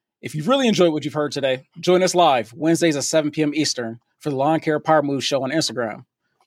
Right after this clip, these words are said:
You can follow each of us on Instagram at Mac underscore landscaping four one two and at Still Cuts the Best. Last but not least, go subscribe to the Mac Landscaping and Lawn Care YouTube channel.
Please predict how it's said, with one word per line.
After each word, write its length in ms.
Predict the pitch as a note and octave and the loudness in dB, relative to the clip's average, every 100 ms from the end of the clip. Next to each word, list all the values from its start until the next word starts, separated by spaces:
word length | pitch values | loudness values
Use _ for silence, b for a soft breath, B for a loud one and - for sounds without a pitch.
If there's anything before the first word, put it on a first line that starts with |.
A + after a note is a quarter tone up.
| _ | _
You 100 | - | -4
can 100 | D#3 | -2
follow 260 | C#3+ D3 E3 | 2 0 2
each 160 | G#3 | 0
of 100 | F#3 | 2
us 100 | F3 | 2
on 120 | D#3+ E3 | 0 -2
Instagram 440 | D#3 E3+ D#3 C#3 | -4 2 2 4
at 120 | B2 | 2
Mac 280 | B2+ D3 - - | 4 2 2 -6
underscore 400 | D3+ - D#3 D3 | -6 -2 0 0
landscaping 460 | D3 D3+ C#3+ C#3 | -2 -2 -4 -4
four 200 | - D3+ | -4 -4
one 160 | C#3+ C#3 | -2 -4
two 300 | D#3+ D#3 D#3+ _ | 0 0 -2 _
and 300 | E3 F#3 E3+ D3+ | 2 4 4 2
at 260 | C#3+ - | 0 0
Still 220 | - C#3 | -6 -6
Cuts 220 | B2 B2+ - | -6 -8 -6
the 80 | |
Best. 400 | A#2 C3+ - - _ _ _ _ _ - | -2 0 -2 -8 _ _ _ _ _ 4
Last 240 | E3+ E3 | 4 4
but 80 | F3 | 2
not 140 | D#3+ | 4
least, 480 | D#3+ D3 - - - _ - | 4 2 0 -6 -10 _ 0
go 140 | E3+ | 0
subscribe 400 | E3 D3+ F3 D#3 | 0 0 2 2
to 80 | E3 | -2
the 80 | D#3 | 2
Mac 240 | D3+ - | 2 2
Landscaping 560 | D3+ D3+ E3 E3 D3+ C#3 | 0 0 0 0 0 -4
and 140 | C3 | 0
Lawn 180 | C#3+ D3 | 2 0
Care 160 | D3+ C3+ | -2 -6
YouTube 320 | C#3+ C#3+ A#2+ | -4 -6 -4
channel. 340 | C#3 A#2 A#2 | -4 -4 -10